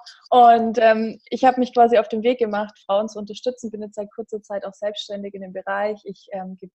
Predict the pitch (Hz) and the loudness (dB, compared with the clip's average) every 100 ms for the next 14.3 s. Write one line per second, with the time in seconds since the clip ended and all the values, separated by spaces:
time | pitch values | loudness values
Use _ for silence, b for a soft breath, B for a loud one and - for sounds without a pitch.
0 | _ 226 240 226 220 214 214 208 208 208 | _ -4 -2 -2 -4 -8 -8 -10 -14 -14
1 | 208 202 185 _ b b b - 202 208 | -14 -14 -14 _ b b b -10 -8 -6
2 | 202 208 214 202 202 196 202 - 196 - | -2 -2 -2 -4 -6 -8 -8 -8 -8 -6
3 | 208 196 190 - 262 254 254 - 190 190 | -4 -4 -6 -6 0 0 0 -6 -6 -6
4 | 185 226 240 - 240 226 226 196 202 - | -8 -12 -12 -10 -10 -6 -6 -6 -10 -12
5 | 247 240 _ 226 220 226 - 214 202 - | -12 -12 _ -10 -8 -8 -12 -14 -12 -12
6 | 196 190 202 233 214 208 214 202 - 190 | -12 -8 -6 -2 -2 -4 -8 -14 -12 -12
7 | 208 202 208 214 208 196 180 185 196 _ | -12 -12 -6 -4 -4 -4 -4 -4 -6 _
8 | B B B B 208 208 202 202 202 202 | B B B B -2 0 -2 -2 -6 -8
9 | - - 226 240 233 220 254 294 262 254 | -8 -6 -2 0 -2 0 0 0 -2 -2
10 | 247 240 240 214 233 247 240 - 220 214 | -2 -2 -4 -4 -4 -6 -8 -12 -12 -14
11 | - 226 214 202 202 - 208 202 202 196 | -10 -10 -10 -10 -12 -4 -6 -4 -6 -6
12 | 202 196 196 _ 208 208 196 196 196 185 | -6 -8 -12 _ -16 -12 -12 -10 -8 -6
13 | 185 185 202 196 - 202 185 185 185 185 | -8 -10 -12 -12 -10 -8 -6 -8 -8 -12
14 | - 190 180 | -10 -6 -6